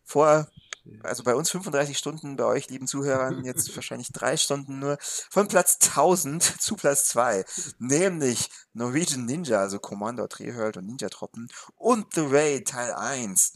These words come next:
Speaker 1: sind beides Filme, die ich als Überraschungsfilm auf dem Slash Filmfestival
Speaker 2: Ja.
Speaker 1: in Wien gesehen habe.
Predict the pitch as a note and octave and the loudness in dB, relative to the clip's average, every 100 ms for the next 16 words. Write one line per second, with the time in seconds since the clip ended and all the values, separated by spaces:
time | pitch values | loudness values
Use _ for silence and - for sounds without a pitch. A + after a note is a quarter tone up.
0 | - - - C3 A2 A#2+ C#3+ C#3 - C3 | -12 -14 -6 -4 2 4 4 2 0 -4
1 | C3 B2+ A2 A2 C3+ C#3 C3+ - - - | -4 -6 -8 -12 -8 -8 -8 -14 -18 -6
2 | C3+ - - - A2+ A#2+ A#2 A2+ G#2 C3+ | -4 -4 -6 -10 -6 -4 0 0 4 2
3 | F3+ D#3+ D3+ - C#3+ A#2+ - G#2+ - A#2+ | 2 0 -2 0 0 0 -4 -4 -2 -2
4 | C3 - B2+ C3+ B2+ A#2+ G#2+ A#2+ F#3+ F3+ | -2 -2 -4 -4 -4 -4 -2 -2 -2 -2
5 | C3+ D3+ A#2 D#3 D#3 A2 G2 F2+ F2+ F2 | -2 -2 -2 -4 -4 -2 -4 -6 -8 -10
6 | F2 | -10